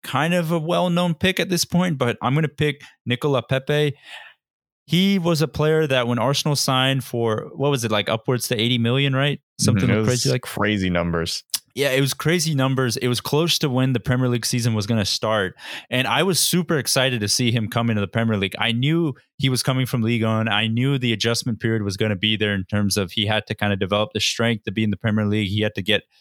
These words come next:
Speaker 1: adjusted to the style of Emery ball, the style of play, 'cause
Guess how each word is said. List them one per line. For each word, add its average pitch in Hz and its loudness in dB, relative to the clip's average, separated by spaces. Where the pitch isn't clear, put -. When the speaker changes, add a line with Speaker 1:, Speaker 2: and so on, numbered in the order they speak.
Speaker 1:
adjusted 104 0
to 104 -8
the 98 -4
style 101 0
of 92 -6
Emery 110 0
ball, 104 0
the 98 -2
style 107 0
of 98 -8
play, 131 0
'cause - -14